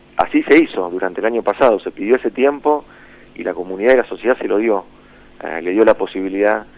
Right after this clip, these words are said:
al gobierno entonces de hacer doce hospitales modulares, invertir,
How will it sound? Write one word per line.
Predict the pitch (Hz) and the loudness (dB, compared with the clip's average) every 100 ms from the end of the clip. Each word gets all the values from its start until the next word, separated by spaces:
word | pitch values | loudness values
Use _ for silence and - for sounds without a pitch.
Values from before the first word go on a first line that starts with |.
| - - | -20 -10
al | 90 90 | -4 -2
gobierno | 95 113 123 110 | 2 2 0 -2
entonces | 101 127 131 127 | -2 -2 -2 -4
de | 98 92 | -2 -4
hacer | - 104 | -2 0
doce | 101 107 - | 2 0 -2
hospitales | 101 101 101 95 | -6 -2 -2 -2
modulares, | 92 98 101 127 139 139 139 - - - - - - | -2 -4 2 4 4 2 -4 -16 -20 -20 -20 -20 -16
invertir, | 92 98 95 110 110 101 | -4 -2 -2 -2 -2 -2